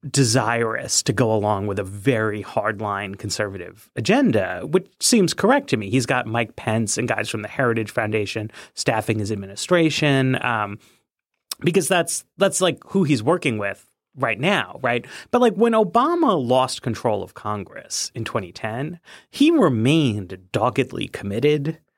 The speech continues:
to the principles that got him elected in two thousand eight. And he kept fighting Boehner and McConnell. You know, he kept, like, fighting for environmentalism and fighting for Obamacare and, and all that kind of stuff. Just like when Bill Clinton, uh,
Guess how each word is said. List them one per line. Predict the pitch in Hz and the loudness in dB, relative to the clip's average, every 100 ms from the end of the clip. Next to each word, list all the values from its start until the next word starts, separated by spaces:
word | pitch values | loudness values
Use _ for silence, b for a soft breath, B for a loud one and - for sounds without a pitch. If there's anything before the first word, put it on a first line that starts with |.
| _ _ - | _ _ -2
to | 117 | -2
the | |
principles | - - 131 123 147 160 156 165 151 | -4 -4 -2 0 0 0 0 0 0
that | 104 104 | -2 -2
got | 117 | -2
him | 107 92 | -4 -6
elected | 90 113 - 156 156 151 - | -10 -16 0 2 2 0 -14
in | - 120 | -6 0
two | 131 | 2
thousand | 110 90 95 | 2 -2 -6
eight. | 131 220 - _ B B | -4 -4 -6 _ B B
And | 151 | 2
he | 226 | 4
kept | 247 - | 4 0
fighting | - - 143 208 127 98 107 | -10 -4 0 0 0 -6 -6
Boehner | 110 127 123 110 | 0 2 2 0
and | 107 | -4
McConnell. | 107 143 123 113 98 98 95 - B B - | -4 0 2 2 -2 -6 -12 -18 B B -2
You | 165 | 0
know, | 147 | 2
he | 117 147 | 0 0
kept, | 226 - | -2 0
like, | 135 127 - _ | 0 0 -4 _
fighting | - - 117 117 131 | -18 -8 -8 -4 -2
for | 151 143 | 0 0
environmentalism | 131 170 180 226 131 107 101 | 2 2 2 2 2 2 -2
and | 101 - | -8 -4
fighting | 127 135 131 | -2 0 2
for | 160 | 2
Obamacare | 156 220 240 - 110 107 | 4 2 2 0 -2 -2
and, | 113 | -2
and | 143 143 | -2 2
all | 147 | 2
that | 139 - | 2 0
kind | 123 | -4
of | 127 | -4
stuff. | - 302 - | -2 0 0
Just | - 165 156 | 0 0 2
like | 135 B B - | -2 B B -2
when | 156 | 0
Bill | 127 202 | 4 2
Clinton, | 220 196 131 113 107 - | 2 -2 0 -4 -8 -4
uh, | 135 110 113 | -2 -2 -4